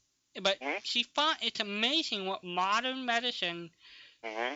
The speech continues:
Speaker 1: does, that somebody goes in, do a major procedure in your home within a day or so. It's just
Speaker 2: Mm-hmm.
Speaker 1: unbelievable.
Speaker 2: My, my niece at, um,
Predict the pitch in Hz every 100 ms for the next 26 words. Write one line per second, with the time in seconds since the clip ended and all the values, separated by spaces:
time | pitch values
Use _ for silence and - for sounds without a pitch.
0 | 170 190 202 190 170 175 - 165 165 -
1 | - 202 208 202 190 190 185 190 - _
2 | _ _ _ _ _ 196 208 214 202 190
3 | 190 190 185 - - 180 165 175 196 208
4 | 185 185 170 214 220 165 170 175 160 175
5 | 190 170 165 180 165 151 156 175 123 -
6 | - - 165 - 185 - 233 - - -
7 | - - 190 175 165 165 _ - 156 160
8 | 160 120 92 - _ _ _ _ _ _
9 | _ _ - 139 117 139 143 147 170 175
10 | - - 127 117 - - - - - -
11 | - - - 120 120 120